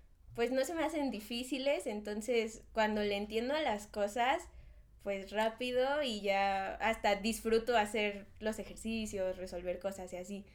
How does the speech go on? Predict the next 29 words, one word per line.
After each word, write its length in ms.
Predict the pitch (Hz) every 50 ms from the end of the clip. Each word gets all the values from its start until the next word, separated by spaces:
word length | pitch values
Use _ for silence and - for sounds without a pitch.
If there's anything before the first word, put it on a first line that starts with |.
| - - - - - - -
Entonces, 580 | 226 233 226 240 233 240 247 262 254 247 226
dije, 400 | 214 247 247 269 226 214 214 - - - - -
"Pues, 180 | 214 220 214
tiene 240 | - 240 240 254 254
que 80 | 254 254
ser 160 | - 202 208
algo 240 | 202 202 202 202 196
de 80 | 185
área 300 | 175 170 175 180 185 214
uno". 340 | 262 302 302 269 226 233 233 - - - - - - - - - - - -
Entonces, 480 | - 208 208 208 208 214 208 208 214
todo 160 | - 226 247
mi 120 | 262 254 247
último 280 | 226 226 240 233 226
año 200 | 214 214 214 214
de 120 | 208 196 185
prepa 360 | 185 185 185 - 208 208 208
fue 460 | 208 - 190 185 185 185 180 180 180 - - - - - - - - - - -
en 160 | 170 175 175
área 300 | 175 175 170 170 160 165 170
uno, 280 | 175 208 254 320 349 - - -
dedicado 480 | - 180 170 170 - 175 170 180 180 180
a 140 | 170 160 160
matemáticas 760 | 156 - 165 175 - 190 185 190 202 - 254 - 359 359 -
y 60 | - -
todo 140 | - 220
es-, 140 | 226 214 - - - - 151
este 420 | 208 208 208 - - 180 175 170
lado. 380 | 165 170 180 202 247 311 320